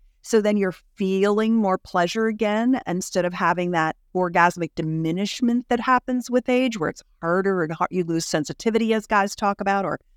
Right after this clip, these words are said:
women feel like it's harder and harder to achieve their climax. So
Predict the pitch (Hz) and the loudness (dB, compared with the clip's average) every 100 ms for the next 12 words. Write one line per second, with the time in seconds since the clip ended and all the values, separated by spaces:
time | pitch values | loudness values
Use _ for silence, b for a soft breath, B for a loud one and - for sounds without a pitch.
0 | _ 190 208 208 202 - 196 185 180 - | _ -2 0 2 0 0 0 0 -4 -10
1 | - 170 185 185 175 175 175 - 151 - | -4 -2 0 -2 -2 -2 -2 -4 -8 -8
2 | - - - 160 175 202 220 226 214 - | -10 -8 -4 -2 0 0 0 0 0 0
3 | 226 220 226 233 240 - - 160 | 0 2 2 0 -2 -4 -2 -2